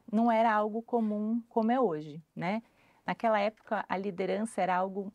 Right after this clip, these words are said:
muito pautado por experiência. Então, você tinha líderes mais experientes. Então, acho que essa já foi uma disrupção que teve na minha carreira,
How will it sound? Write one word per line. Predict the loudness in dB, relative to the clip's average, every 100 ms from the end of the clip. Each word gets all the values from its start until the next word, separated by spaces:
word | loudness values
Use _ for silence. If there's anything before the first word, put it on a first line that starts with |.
| -4
muito | -2 0 -2 -2
pautado | -2 -2 0 0 0 -4 -10
por | -4 -2
experiência. | -4 -2 2 2 0 -6 -6
Então, | -2 -2
você | 0 -2
tinha | -4 0 2 2
líderes | 2 -2 -2 -2 -4
mais | 0 0 0 -2
experientes. | -8 -2 0 2 0 -4 -14 -16 -16 _ -20 -20
Então, | -2 2
acho | 2 -2
que | 2
essa | 2 2 -2
já | -4
foi | -2 -2
uma | 0 0 -2 -4
disrupção | -6 -4 -4 -6 -8 -4 -2 -2
que | -4 -10
teve | 0 2 2
na | 0
minha | 0 -2 -2
carreira, | -4 -4 -4 -2 0 -2